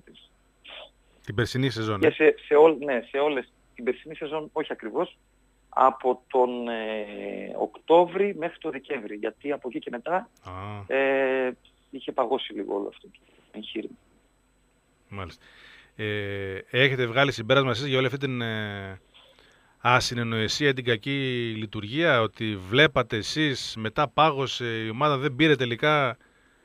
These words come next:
Speaker 2: ε, γιατί συνέβη;
Speaker 1: Εντάξει, εγώ το μόνο που ξέρω είναι ότι, το μόνο που μπορώ, δηλαδή είμαι σίγουρος γι' αυτό, είναι το γεγονός ότι ήμασταν έτοιμοι πολύ νωρίς, ε, το μήνα Δεκέμβρη.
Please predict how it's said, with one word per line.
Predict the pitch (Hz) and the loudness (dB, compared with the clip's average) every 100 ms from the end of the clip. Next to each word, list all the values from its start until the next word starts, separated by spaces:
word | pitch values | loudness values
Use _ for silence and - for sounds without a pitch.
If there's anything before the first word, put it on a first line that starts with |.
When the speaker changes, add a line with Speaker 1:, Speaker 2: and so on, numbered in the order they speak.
| _ _ _ | _ _ _
Speaker 2:
ε, | - - | -18 -16
γιατί | 110 110 104 | -6 -6 -4
συνέβη; | 139 123 135 165 139 87 _ _ _ _ _ _ _ _ _ _ _ _ _ _ _ | -6 -2 -2 0 -4 -6 _ _ _ _ _ _ _ _ _ _ _ _ _ _ _
Speaker 1:
Εντάξει, | - - 147 | -12 -2 4
εγώ | 180 | 4
το | 165 | 4
μόνο | 160 196 | 4 2
που | - | 0
ξέρω | - 175 190 | 0 2 4
είναι | 180 202 | 4 0
ότι, | 165 156 143 139 135 127 120 113 107 - _ _ _ | -6 -6 -6 -6 -6 -6 -6 -8 -10 -14 _ _ _
το | 131 | -8
μόνο | 127 180 143 | -2 -2 -2
που | 127 | -4
μπορώ, | 120 123 147 139 107 - | 2 4 6 4 2 -4
δηλαδή | 120 127 | -8 -6
είμαι | 143 | -6
σίγουρος | 131 - 135 120 104 | -6 -8 -6 -6 -4
γι' | |
αυτό, | 107 - 160 220 _ _ _ _ _ | -8 -4 -6 -6 _ _ _ _ _
είναι | 170 175 | -12 -4
το | |
γεγονός | 147 131 147 175 | -2 -2 -4 -8
ότι | 165 - 147 - | -10 -6 -6 -4
ήμασταν | 170 170 - 143 | -4 -2 -4 -6
έτοιμοι | 170 - 117 107 - | -6 -8 -8 -10 -8
πολύ | 127 123 165 | 4 6 6
νωρίς, | 156 127 127 127 - - _ _ _ _ _ _ | 6 4 4 -2 -10 -20 _ _ _ _ _ _
ε, | - 110 110 104 104 | -14 -10 -10 -12 -6
το | 123 | -4
μήνα | 143 131 | 0 0
Δεκέμβρη. | 107 120 147 165 190 190 | -2 -2 -2 0 -4 -6